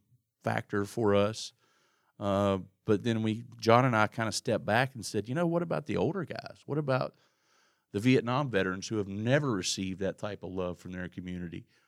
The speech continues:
Where are they at now? And what can we do to impact it?" Because honestly, when you almost lose your life, uh, ambition in the rat race just goes away. You know, you're, you're,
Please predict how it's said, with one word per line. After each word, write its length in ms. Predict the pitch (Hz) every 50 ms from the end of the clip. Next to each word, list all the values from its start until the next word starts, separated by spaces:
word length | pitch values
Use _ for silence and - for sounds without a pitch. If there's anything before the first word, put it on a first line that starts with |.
| _ _ _
Where 180 | - 120 147 170
are 100 | 143 120
they 220 | 117 120 127 120
at 200 | 98 - - - -
now? 340 | - 98 101 107 - - - _ _ _ _ _ _ _ _ _ _ _ _
And 220 | - - 95 95 113
what 140 | 135 139 -
can 120 | 131 123
we 160 | 123 127 127
do 240 | 120 110 107 110 107 104
to 400 | - - 104 98 98 95 92 90 _ _ _ _ -
impact 480 | 127 135 147 - 98 95 92 87 - -
it?" 160 | 85 - -
Because 360 | 107 - - 110 104 101 101
honestly, 520 | 110 110 120 131 131 131 - 101 90 87 - _ _ -
when 160 | 98 98 98
you 220 | 98 95 92 90 - - _ _ _ _ _ -
almost 340 | - 110 127 123 113 - 104
lose 300 | 110 113 127 127 110 98
your 140 | 92 90
life, 520 | 92 104 123 120 - 92 90 - - - _ _ _ _ _ _ _ _ _ _ _ _ _ _ _ _ -
uh, 300 | - 95 92 92 90 92 -
ambition 600 | 104 113 107 92 92 113 113 113 - - 104 104
in 120 | 104 101
the 80 | 98 95
rat 280 | 101 101 113 123 -
race 600 | 110 98 90 92 90 87 - - - - - - - _ _ _ _ _ _ _ _ - 156 _ _ _ _ _ _
just 180 | - 104 - -
goes 220 | 110 101 101 95
away. 360 | 92 92 92 113 117 - - _ _ _ _ _ _ _ _ _ _ _ _ _ _ _ 82
You 140 | - 98 95
know, 160 | 95 92 92
you're, 260 | 90 90 92 95 - -
you're, 360 | - 95 95 92 92 90 85